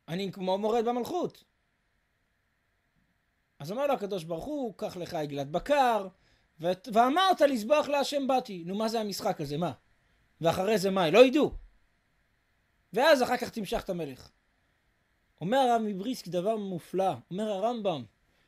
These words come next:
כמו שציינו, הרמב"ם אומר שמלך הוא לב כל ישראל. ואם שמואל הולך למשוח את דוד למלך, אז שאול ירגיש את זה בלב שלו, שמישהו הולך למרוד בו.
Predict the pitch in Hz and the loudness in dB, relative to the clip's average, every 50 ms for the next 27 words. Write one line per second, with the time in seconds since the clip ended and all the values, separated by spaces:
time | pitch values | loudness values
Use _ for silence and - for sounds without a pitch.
0 | _ _ _ - 180 175 202 175 - - 190 214 240 240 233 220 196 196 233 226 | _ _ _ -10 -10 -8 -8 -10 -10 -4 0 0 2 2 2 0 0 0 0 0
1 | 226 214 214 208 220 233 220 - 208 196 208 233 220 214 - 208 196 190 208 220 | 0 0 0 0 0 -2 -2 -2 -4 -4 -4 -4 -4 -4 -6 -6 -6 -4 -2 -2
2 | 220 202 - - 226 220 220 190 - - 196 196 214 214 151 120 - _ _ _ | -2 -4 -4 -4 -4 -4 -4 -6 -6 -6 -4 -4 -2 -4 -6 -8 -14 _ _ _
3 | _ _ _ _ _ _ _ _ - 160 220 320 403 392 339 220 - 330 330 339 | _ _ _ _ _ _ _ _ 4 6 8 8 8 6 4 2 2 2 4 6
4 | 339 349 370 381 381 349 285 208 160 135 - _ _ _ _ _ _ - 226 233 | 10 12 12 12 12 12 12 10 4 -2 -6 _ _ _ _ _ _ 0 4 4
5 | 240 262 330 359 370 349 277 - - - - - _ _ _ _ _ _ _ _ | 8 12 12 12 12 12 12 8 4 -4 -12 -16 _ _ _ _ _ _ _ _
6 | _ 196 226 247 233 226 - - - 349 330 330 311 277 - - 285 262 220 180 | _ -6 -4 -4 -4 -4 -4 0 4 6 6 8 6 4 2 0 -2 -2 0 2
7 | 247 240 220 202 233 349 349 320 285 285 269 254 254 247 240 240 233 240 247 277 | 0 0 0 0 -2 -2 -2 -2 -2 -2 -2 -2 -2 -2 -4 -4 -4 -2 -2 -2
8 | 320 330 330 - - - _ _ _ _ _ _ _ _ _ _ _ _ _ _ | -2 -2 -4 -8 -14 -20 _ _ _ _ _ _ _ _ _ _ _ _ _ _
9 | _ _ _ _ _ _ _ _ _ - 214 233 220 185 180 - - - - - | _ _ _ _ _ _ _ _ _ -4 -2 -2 -2 -2 -8 -12 -10 -8 -6 -2
10 | - 294 285 285 349 381 403 403 392 381 349 339 320 302 269 220 233 349 392 415 | 0 0 0 0 0 2 2 4 4 6 8 8 8 6 6 4 2 4 4 2
11 | - - 370 294 240 330 311 294 320 311 339 370 381 359 254 - 320 320 302 277 | 2 0 -2 0 2 2 4 6 6 6 6 4 4 2 0 -4 -4 0 2 2
12 | 254 226 - - 233 240 339 359 - - 330 320 311 320 294 - 302 302 302 330 | 2 2 0 -4 -6 -6 -6 -6 -6 -2 0 2 2 2 0 0 -4 -4 -4 -2
13 | 370 381 359 247 202 220 208 160 - - | -2 -2 -2 -2 -2 -2 -2 -4 -4 -10